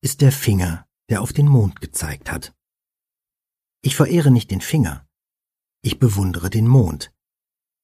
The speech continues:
Aber ich bin dem Mann mit dem Finger dankbar für seine Geste.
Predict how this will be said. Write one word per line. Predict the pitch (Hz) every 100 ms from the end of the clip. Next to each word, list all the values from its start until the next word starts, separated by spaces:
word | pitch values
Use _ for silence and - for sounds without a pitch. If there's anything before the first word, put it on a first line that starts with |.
| _ _ _
Aber | - 104 104 92 73 _ _ _
ich | - -
bin | 104
dem | 85 85
Mann | 107 117
mit | 98
dem | 87
Finger | - 117 117 113 113 _ _ -
dankbar | 95 - - 85 85 - _ _
für | -
seine | 117 120 139
Geste. | 123 87 - 78 -